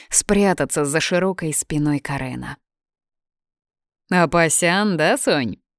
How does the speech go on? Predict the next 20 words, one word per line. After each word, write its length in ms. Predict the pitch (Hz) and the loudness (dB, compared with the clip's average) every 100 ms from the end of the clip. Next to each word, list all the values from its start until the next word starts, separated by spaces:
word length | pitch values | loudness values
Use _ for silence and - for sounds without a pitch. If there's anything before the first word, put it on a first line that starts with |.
| _ | _
с 140 | - - | -8 -4
улыбкой 480 | 156 165 160 - 156 | 0 0 -2 -4 -2
посмотрел 560 | 170 - 170 180 131 | -2 0 -2 0 0
на 80 | 147 | 0
меня 260 | 147 170 - | 0 0 -2
Карен. 440 | 170 170 135 143 _ _ _ _ _ - | -2 -4 -6 -8 _ _ _ _ _ 0
«Не 300 | 214 214 202 | 6 6 6
то 180 | 196 165 | 4 0
слово». 640 | - 147 143 139 107 - - - - _ - | 0 0 -2 -4 -6 -14 -20 -20 -20 _ 0
Кивнула 400 | 269 269 294 220 | 4 8 8 6
я, 240 | 175 226 | 4 0
встречаясь 720 | 226 - 147 135 175 185 147 | 0 -4 -4 -4 -4 -4 -4
взглядом 560 | 131 139 123 139 139 131 | -6 -6 -4 -4 -2 -4
с 80 | 131 | -4
Демидом. 640 | 131 131 135 127 127 120 _ _ _ _ _ _ - | -6 -4 -4 -6 -8 -12 _ _ _ _ _ _ 2
Лука 320 | 208 208 214 | 4 4 0
тоже 320 | 226 233 160 | 2 0 0
довольным 520 | 147 151 165 156 147 | 0 0 0 0 0
не 120 | 147 | 0
выглядел 520 | 175 254 185 147 143 | 0 -2 -2 -4 -4